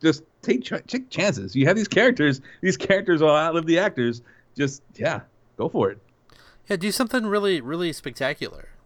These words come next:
Speaker 2: It's that we haven't really seen before. 'Cause I know, I have a feeling that once, uh, the fourth Avengers movie comes out, I think Marvel's gonna start doing some of that stuff.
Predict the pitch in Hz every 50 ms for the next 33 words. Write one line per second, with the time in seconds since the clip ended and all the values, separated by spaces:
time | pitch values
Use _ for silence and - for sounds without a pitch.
0 | - 147 143 131 113 - - 147 143 127 117 135 143 127 127 143 156 151 127 120
1 | 123 120 120 104 - - 120 160 156 123 95 - - - - - - _ - _
2 | _ - - - - - - - 160 175 202 202 202 240 269 262 196 - - -
3 | - - 135 156 165 196 233 240 240 175 - 185 185 185 180 160 147 135 127 113
4 | 113 135 160 180 180 170 - - - - - _ _ _ _ _ _ - 131 127
5 | 123 120 117 110 107 107 - _ _ - 131 117 - - - - 147 175 180 165
6 | - 196 170 175 185 180 175 165 147 147 175 180 165 185 - - 185 185 180 170
7 | 160 190 190 190 190 180 - _ _ _ _ _ _ _ _ _ _ _ _ _
8 | _ _ _ _ _ _ _ _ - 135 147 208 180 147 127 120 135 151 143 139
9 | 127 113 117 113 101 - - 120 107 92 104 101 98 92 - - 104 101 95 92
10 | 95 - - - - 107 87 - - - -